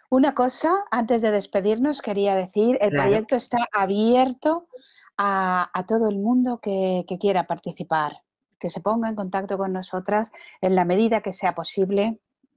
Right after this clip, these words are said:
Speaker 1: poquito, mucho, pero es una obra colaborativa. Solamente colaborando entre todas, eh, conseguiremos, ¿eh? Entre todos, conseguiremos también, eh, avanzar. Gracias.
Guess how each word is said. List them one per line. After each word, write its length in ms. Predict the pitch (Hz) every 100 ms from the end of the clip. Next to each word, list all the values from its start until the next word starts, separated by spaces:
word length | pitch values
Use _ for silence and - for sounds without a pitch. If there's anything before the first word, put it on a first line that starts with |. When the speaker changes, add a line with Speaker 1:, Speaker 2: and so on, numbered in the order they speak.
| _
Speaker 1:
poquito, 680 | - - 185 180 185 175 185 _ _ _ -
mucho, 380 | 190 - 196
pero 320 | 196 190 190 190
es 220 | 220 -
una 200 | 240 214
obra 240 | 254 - 170
colaborativa. 800 | 175 165 175 170 175 165 160 160 _ _ _
Solamente 580 | - 220 214 233 262 233
colaborando 540 | 214 202 202 202 196
entre 200 | 190 180
todas, 500 | 190 196 214 247 - - _ _ -
eh, 440 | 180 190 185 180 175
conseguiremos, 840 | 190 - 180 180 220 190 - -
¿eh? 160 | 208 269 _ _ _
Entre 300 | - 165 170
todos, 500 | 202 214 147 165 - -
conseguiremos 840 | 175 - 175 170 185 175 151 - - - _ -
también, 500 | 165 170 180 208 - -
eh, 280 | 180 170 -
avanzar. 460 | 165 151 - 151 - _ _ _ _ _ -
Gracias. 560 | 160 - 160 - -